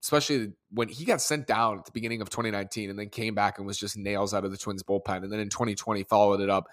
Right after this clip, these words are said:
with a similarly great season. Those two years were, were awesome for him. And, you know, he was a very important part of this bullpen. I think that's why it's hard for the Twins, because he's also an important part of the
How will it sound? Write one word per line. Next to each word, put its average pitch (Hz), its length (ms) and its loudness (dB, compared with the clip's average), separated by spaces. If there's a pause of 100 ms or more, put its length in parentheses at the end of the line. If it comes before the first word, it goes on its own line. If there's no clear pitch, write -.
(240)
with 113 140 2
a 113 40 4
similarly 104 560 4
great 98 280 2
season. 101 420 0 (320)
Those 165 300 12
two 180 100 6
years 139 460 10
were, 117 340 8 (800)
were 127 160 8
awesome 117 400 6
for 95 160 -2
him. 87 340 -8
And, 107 400 2 (520)
you 135 80 8
know, 127 80 10
he 127 180 4
was 151 200 10
a 135 40 6
very 120 280 8
important 113 540 0
part 113 200 6
of 113 40 0
this 107 140 2
bullpen. 117 420 4
I 110 100 4
think 123 180 -8
that's 113 180 0
why 107 140 4
it's 98 100 -4
hard 107 400 0
for 127 100 -2
the 117 120 0
Twins, 120 400 -2
because 104 240 -4
he's 104 120 -4
also 110 280 4
an 104 60 -2
important 98 260 -4
part 110 160 4
of 98 80 -2
the 87 100 -6